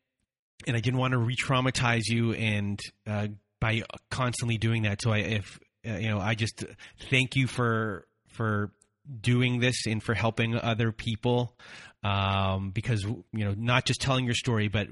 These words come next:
what we had to do today isn't easy a-, as well to, to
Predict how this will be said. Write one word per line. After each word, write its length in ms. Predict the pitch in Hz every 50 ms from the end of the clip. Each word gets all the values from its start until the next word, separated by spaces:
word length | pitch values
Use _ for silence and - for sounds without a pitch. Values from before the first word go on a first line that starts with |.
| 110 120 -
what 140 | 127 -
we 180 | 117 117 110 107
had 240 | 87 113 123 117 107
to 80 | - 110
do 220 | 101 110 113 113
today 500 | 104 - - 110 110 113 110 110 110 110 -
isn't 320 | 113 110 101 110 110 -
easy 500 | - 110 104 107 101 98 104 101 104 -
a-, 40 | -
as 440 | 110 104 107 - 110 104 101 92 -
well 340 | 98 101 101 98 98 98 95
to, 260 | - - 98 95 - - -
to 220 | - 107 98 98